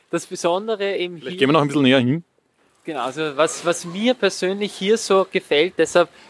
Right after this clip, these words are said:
Speaker 1: habe ich mich auch dazu entschlossen, dass wir uns das gemeinsam anschauen, einfach diese Größe. Und weil wir stehen jetzt drunter, das ist mehr als vier Stock groß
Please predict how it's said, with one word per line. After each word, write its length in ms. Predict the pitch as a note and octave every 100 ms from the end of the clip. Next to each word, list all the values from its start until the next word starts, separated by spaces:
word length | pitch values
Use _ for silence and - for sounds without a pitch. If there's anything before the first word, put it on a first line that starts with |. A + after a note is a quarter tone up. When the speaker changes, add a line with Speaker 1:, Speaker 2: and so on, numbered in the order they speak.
| -
Speaker 1:
habe 200 | D3 E3+
ich 100 | F3
mich 260 | E3+ -
auch 80 | E3+
dazu 220 | E3 D#3
entschlossen, 360 | E3+ - D#3 E3
dass 120 | D#3
wir 80 | E3
uns 80 | D#3
das 160 | E3
gemeinsam 400 | E3 D3 D3+ F#3
anschauen, 420 | B2+ A#2+ F3 G3 F#3 - -
einfach 240 | D3 D3 F3
diese 260 | F3+ F3+
Größe. 680 | E3+ - B2+ F3 - - A2+ - - -
Und 300 | C#3 D3+ D#3+ - _ -
weil 340 | C#3+ D#3 D3+
wir 140 | C#3
stehen 240 | F#3 - E3+
jetzt 240 | F#3+ -
drunter, 580 | D3+ D#3 F#3+ - F3+ G#3+ - -
das 160 | C#3+
ist 160 | F3+ -
mehr 280 | D3 E3+ E3+
als 200 | E3+ -
vier 440 | - G#3+ C4 B3
Stock 600 | - - - A#3 - - -
groß 460 | D3+ C#3+ F3 G#3+